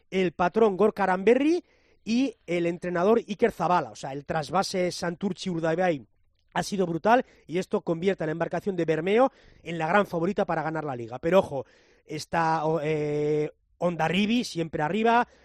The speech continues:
la Donostiarra me dicen que anda muy bien este año, que el año pasado ya recordemos que quedó cuarta en la Concha, la Donostiarra.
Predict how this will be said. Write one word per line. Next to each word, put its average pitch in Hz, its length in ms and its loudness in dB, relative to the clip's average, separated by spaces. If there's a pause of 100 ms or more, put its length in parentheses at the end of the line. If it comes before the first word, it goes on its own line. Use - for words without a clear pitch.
(140)
la 160 160 -4
Donostiarra 175 580 0
me 170 100 0
dicen 170 280 -4
que 175 80 -2
anda 175 180 -4
muy 170 140 -4
bien 160 120 -4
este 156 220 -6
año, 233 360 2
que - 100 -20
el 117 80 -14
año 135 100 -10
pasado 139 240 -8
ya 165 80 -4
recordemos 160 360 -6
que 131 120 -10
quedó 143 180 -6
cuarta 156 300 -4
en 147 60 -6
la 123 80 -8
Concha, 233 300 -2
la 127 100 -10
Donostiarra. 180 500 -2